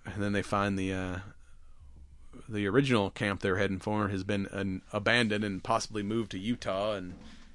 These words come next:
then they run into a less friendly town of survivors. And, like, and of course,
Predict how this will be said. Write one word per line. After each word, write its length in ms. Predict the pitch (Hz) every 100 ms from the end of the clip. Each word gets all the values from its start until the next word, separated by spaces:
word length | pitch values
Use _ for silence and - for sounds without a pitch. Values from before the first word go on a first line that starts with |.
| -
then 120 | 101 123
they 100 | 98
run 160 | 117
into 300 | 117 104 120 98
a 140 | 87 - - - - - - - - - - - -
less 240 | 101 92 -
friendly 520 | 92 92 90 92 87 - - -
town 240 | - 95 92
of 80 |
survivors. 560 | - 95 92 92 101 - - - -
And, 120 | 160 185
like, 180 | 185 - - - - - - - - - - - - - - -
and 100 | 135
of 60 | 127
course, 320 | 127 110 -